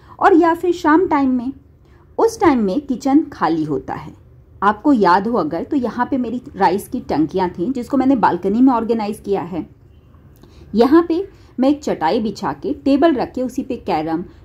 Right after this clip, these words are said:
लूडो, चेस, जो भी खेलना होता है, हम यहाँ एंजॉय कर सकते हैं। अब इससे ये होता है कि टेबल से आप हाइट देंगे तो कंफर्टेबल रहेंगे। किचन में एक चीज़ और होती है कि यहाँ कूलर नहीं है, पंखा नहीं है, तो ये सामने की जो जगह है,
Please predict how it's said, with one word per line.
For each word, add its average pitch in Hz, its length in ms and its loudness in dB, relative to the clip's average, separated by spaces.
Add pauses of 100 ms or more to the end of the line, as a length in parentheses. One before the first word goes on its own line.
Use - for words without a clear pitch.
लूडो, 214 560 4 (220)
चेस, 208 340 -2 (140)
जो 311 220 2
भी 403 120 6
खेलना 208 340 -2
होता 180 300 -2
है, 226 80 -6
हम 269 200 0
यहाँ 190 220 -4
एंजॉय 160 320 0
कर 147 180 -6
सकते - 380 -10
हैं। 143 360 -12 (540)
अब 320 120 4
इससे 339 200 4
ये 247 200 2
होता 269 320 2
है 262 100 -4
कि 294 100 0
टेबल 220 300 -2
से 233 120 -4
आप 233 160 -2
हाइट 185 300 -2
देंगे 202 380 0
तो - 120 -2
कंफर्टेबल 180 680 0
रहेंगे। 160 460 0 (540)
किचन 349 300 6
में 339 280 6 (200)
एक 320 240 0
चीज़ 302 200 2
और 254 160 2
होती 269 300 2
है 277 160 2
कि 285 120 0
यहाँ 277 180 2
कूलर 233 380 2
नहीं 247 380 4
है, 226 300 -6
पंखा 208 420 -4
नहीं 220 260 0
है, 226 100 -4
तो 285 120 -2
ये 311 160 2
सामने 202 420 0
की 349 140 2
जो 330 140 2
जगह 214 300 -2
है, 170 300 -4